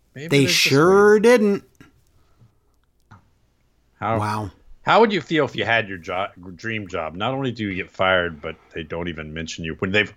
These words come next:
Speaker 1: always
Speaker 2: They always
Speaker 1: mentioned,
Speaker 2: mention everyone that gets
Speaker 1: always.
Speaker 2: released, even this, like, the, the
Speaker 1: But
Speaker 2: most
Speaker 1: you
Speaker 2: minute
Speaker 1: don't
Speaker 2: person.
Speaker 1: matter.
Speaker 2: Unless there's, like, a problem behind it. And
Speaker 1: I'm pretty sure
Speaker 2: instead
Speaker 1: they mentioned when J T G got fired.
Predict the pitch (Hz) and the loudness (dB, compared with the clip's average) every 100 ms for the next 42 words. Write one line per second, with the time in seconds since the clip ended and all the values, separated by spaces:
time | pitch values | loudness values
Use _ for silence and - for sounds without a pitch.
0 | - 110 113 113 107 170 202 - 190 202 | -2 2 4 2 4 8 8 8 8 8
1 | 202 185 180 180 160 160 160 160 147 143 | 8 6 4 2 2 4 6 6 6 6
2 | 147 - 143 139 117 147 139 151 127 - | 2 2 2 2 2 0 2 4 2 -2
3 | 139 127 - 127 - - 120 131 123 104 | -2 -2 -2 -6 -6 -8 0 2 2 2
4 | 131 135 139 117 113 - 92 87 71 69 | 4 6 4 4 2 2 0 -2 -2 -10
5 | - _ _ _ _ - 127 139 139 - | -20 _ _ _ _ -6 2 4 4 0
6 | 135 139 110 - - 185 170 131 110 104 | 0 -2 -4 0 6 6 6 2 0 -2
7 | 95 101 92 95 107 _ _ _ _ - | -4 -4 -6 -8 -12 _ _ _ _ -6
8 | 117 120 185 226 156 131 113 131 117 113 | -2 0 2 4 4 4 4 0 0 -4
9 | 117 104 92 90 95 92 87 76 87 90 | -4 -6 -6 -4 -4 -4 -10 -10 -10 -8
10 | 71 - - 62 - | -10 -12 -16 -16 -20